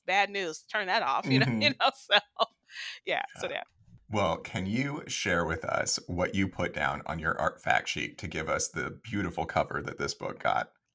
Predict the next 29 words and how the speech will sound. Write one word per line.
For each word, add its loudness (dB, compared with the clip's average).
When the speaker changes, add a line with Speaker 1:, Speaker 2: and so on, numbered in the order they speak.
Speaker 1:
I 8
love 4
this -6
question, -4
by -4
the -10
way. 4
<laughs> 2
So, 8
I 8
had 4
three -6
scenes. -10
The -10
first -2
scene, -4
and -4
that 4
was -2
the -10
scene -4
they -2
went -6
with, -10
was 0
this -4
scene -8
here. -8
But 6